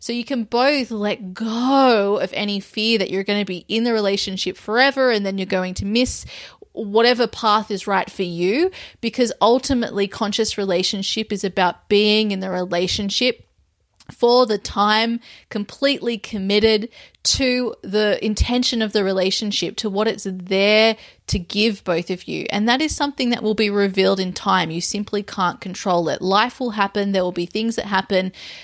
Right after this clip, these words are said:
You know, you've got to be open to the fact that you can't control how long you're in a relationship for, but you can fully commit to it. And that's where all your power is. Now, when you think thoughts like, "Let's go with the flow,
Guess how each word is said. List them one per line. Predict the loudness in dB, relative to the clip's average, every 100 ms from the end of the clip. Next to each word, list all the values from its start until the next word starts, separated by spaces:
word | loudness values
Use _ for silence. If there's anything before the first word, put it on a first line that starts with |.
| -20
You | -4 0
know, | 2
you've | 0 -2 -2
got | 2 2 2
to | -2
be | -4 -4 0
open | 4 4 2 0 -2 -2
to | -2
the | -2
fact | 0 0 0
that | -6
you | -8 -10
can't | -4 0 0 0
control | -8 -8 -8 0 4 4 2 0 -4 _
how | -2 0
long | 2 0 -2
you're | -2
in | -4 -4
a |
relationship | -2 -2 -4 -4 -6 -6 -8
for, | -8 -4 -2 0 -2 -8 -6
but | -4
you | -4
can | -2 0 4 4 4 0 -6
fully | -10 -2 2 2 0
commit | -4 -8 -8 -6
to | -4 -4
it. | -4
And | -6 -2
that's | 2 2 0 -2
where | 0
all | 0
your | 0 -4
power | -4 -2 -2 -4
is. | -10 -12 -10 -10 -12 _ _ _ _ _ _ _ -4
Now, | 2 4
when | 2
you | 0
think | -2 -2 -4
thoughts | -2 -2 0 2
like, | 2 0 -6 -8
"Let's | -6 -4
go | -4 -4
with | -4
the | -8
flow, | -2 4 4 6 4 2